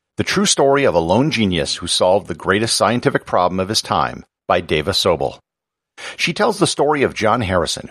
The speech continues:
who developed the first highly accurate mechanical clocks which could be taken on ships to track position and longitude.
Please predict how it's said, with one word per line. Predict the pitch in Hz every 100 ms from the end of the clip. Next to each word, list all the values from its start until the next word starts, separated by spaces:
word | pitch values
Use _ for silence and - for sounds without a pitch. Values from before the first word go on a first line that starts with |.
| -
who | 101
developed | 98 131 127 -
the | -
first | - 156 - -
highly | - 123 175 -
accurate | 104 - 98 87
mechanical | 82 - - 120 151 151
clocks | - 110 76 - -
which | - -
could | 107
be | 104
taken | - 156 175 151
on | 123
ships | - 151 98 -
to | 110
track | - 101 95
position | 127 87 85 101
and | 87
longitude. | 85 82 76 - 65 58